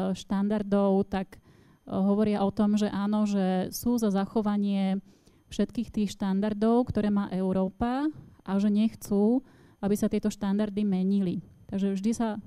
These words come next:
toto objavuje v tých diskusiách, v tých verejných diskusiách a, mm, v podstate vždy, vždy túto dohodu prezentujú ako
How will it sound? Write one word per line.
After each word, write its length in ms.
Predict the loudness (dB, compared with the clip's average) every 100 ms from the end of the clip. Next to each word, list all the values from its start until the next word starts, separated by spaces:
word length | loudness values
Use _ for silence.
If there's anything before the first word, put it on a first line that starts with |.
| -8
toto 240 | -4 0 0
objavuje 800 | 0 0 0 0 0 0 -2 -4
v 80 |
tých 180 | -4 -2
diskusiách, 760 | -2 -4 -6 -8 -4 -4 -2 -4 -6
v 20 | -6
tých 80 |
verejných 320 | -2 -2 -2 -2
diskusiách 800 | -2 -4 -8 -4 -2 -2 -2 -4 -10 -20 -20 -20 _ _ _ _
a, 480 | -6 -4 -2 0 0
mm, 880 | 0 0 0 0 -2 -2 -4 -6 -4
v 20 |
podstate 760 | -2 -2 -2 -2 -2 0 0 -2 -6 -20 _ _ -20 -8
vždy, 560 | -4 0 2 2 0
vždy 560 | -2 -2 0 2 2 0
túto 400 | 0 0 0 0
dohodu 720 | 0 2 2 2 2 2 0 -6 _ _ _ _
prezentujú 640 | -2 2 2 2 2 2
ako 160 | 0